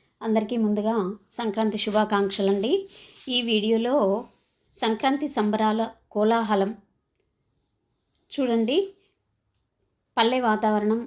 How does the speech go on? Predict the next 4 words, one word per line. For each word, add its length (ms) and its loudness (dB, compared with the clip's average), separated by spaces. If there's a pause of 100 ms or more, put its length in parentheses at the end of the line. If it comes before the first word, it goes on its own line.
(1400)
గ్రామంలో 760 2 (880)
మరి 200 0 (360)
అన్ని 260 2
రకాల 380 0